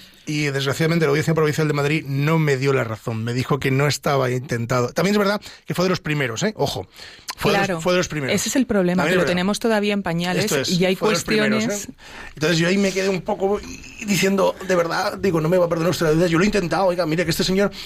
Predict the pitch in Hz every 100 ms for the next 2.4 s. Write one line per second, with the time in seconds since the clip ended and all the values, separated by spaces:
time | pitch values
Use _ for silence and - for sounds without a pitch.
0 | - 139 131 175 202 196 214 190 160 180
1 | 151 165 - 156 135 202 127 139 135 160
2 | 190 135 190 110